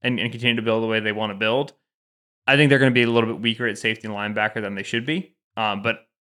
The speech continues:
they're still gonna get high, high impact play from Jalen Carter. And I think Nolan Smith's gonna give you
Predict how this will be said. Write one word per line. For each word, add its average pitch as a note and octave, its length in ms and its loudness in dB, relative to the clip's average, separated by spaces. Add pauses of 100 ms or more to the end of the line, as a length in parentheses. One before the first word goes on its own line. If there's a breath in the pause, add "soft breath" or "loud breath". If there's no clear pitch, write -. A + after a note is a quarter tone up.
(220)
they're C#3 140 2
still D#3+ 160 0
gonna C#3 140 0
get A2 120 2
high, B2+ 320 2
high A#2 180 -2
impact A2 360 -4
play G#2 400 -4 (240)
from A2+ 120 -4
Jalen A2 280 0
Carter. C3 540 4
And A#2 100 -2
I A#2 80 0
think B2+ 140 0
Nolan A#2+ 320 2
Smith's A#2+ 200 -6
gonna A#2 140 -4
give A2 160 2
you G#2+ 160 2